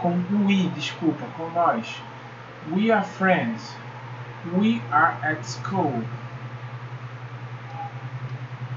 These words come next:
You and your friends, you and your friends are students.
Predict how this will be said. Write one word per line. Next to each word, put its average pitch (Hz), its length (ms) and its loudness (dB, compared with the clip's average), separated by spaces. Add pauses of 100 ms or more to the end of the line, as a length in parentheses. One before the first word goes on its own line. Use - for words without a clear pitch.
(1500)
You 247 420 4
and 185 200 6
your 156 140 6
friends, 160 800 2 (800)
you 214 340 6
and 143 180 0
your 131 160 0
friends 147 720 2 (2250)
are 170 320 10
students. 120 960 -2